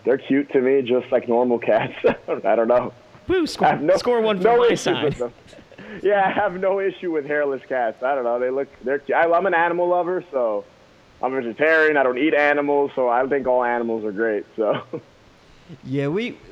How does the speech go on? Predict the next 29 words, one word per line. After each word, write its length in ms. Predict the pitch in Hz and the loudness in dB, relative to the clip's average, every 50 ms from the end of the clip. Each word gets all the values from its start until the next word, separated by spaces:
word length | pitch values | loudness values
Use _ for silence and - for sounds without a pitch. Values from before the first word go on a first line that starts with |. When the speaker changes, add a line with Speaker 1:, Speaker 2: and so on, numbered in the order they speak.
| - 175 | -12 -10
Speaker 3:
we 160 | 170 196 202 | -10 -10 -10
for 200 | - - - 156 | -10 -10 -10 -8
some 280 | - - 208 226 254 | -6 -6 -4 -4 -4
reason 260 | 269 254 208 185 165 131 | -4 -4 -4 -4 -4 -2
got 180 | 139 139 139 | -2 -2 -2
on 140 | 139 135 135 | -2 -2 -4
a 60 | 127 | -4
debate 360 | 113 123 113 - 123 123 123 | -6 -6 -6 -4 -4 -2 -2
about 280 | 123 110 117 101 - - | -4 -4 -6 -8 -8 -8
that, 280 | 120 117 117 110 - - | -8 -8 -8 -10 -12 -12
so 140 | - - | -14 -12
we 140 | 120 123 127 | -10 -10 -10
decided 480 | 120 117 - - 131 131 131 127 127 123 | -10 -12 -10 -8 -8 -6 -6 -6 -6 -8
a 40 | 117 | -8
while 240 | 120 120 120 120 | -8 -6 -8 -8
back 280 | 113 107 120 120 - - | -8 -8 -8 -10 -10 -10
we 40 | 127 | -12
were 60 | 117 | -10
gonna 140 | 127 123 120 | -10 -10 -8
ask 220 | 113 123 - - - | -10 -10 -12 -12 -10
everyone 440 | - 135 127 143 156 147 143 147 139 | -10 -10 -8 -6 -6 -6 -4 -4 -4
we 80 | 135 131 | -6 -6
interviewed 580 | 95 127 131 123 - 127 113 110 120 120 117 | -8 -8 -10 -10 -12 -14 -14 -12 -10 -10 -10
their 140 | 113 113 107 | -10 -10 -10
opinion 340 | 113 - - - 127 113 107 | -10 -12 -12 -10 -10 -10 -10
on 60 | 120 | -10
hairless 400 | 123 123 123 117 113 110 107 - | -10 -10 -8 -8 -10 -12 -14 -16
cats, 460 | - - 117 117 110 - - - - | -14 -12 -10 -8 -8 -10 -12 -12 -12
and 180 | 120 117 120 - | -12 -12 -12 -14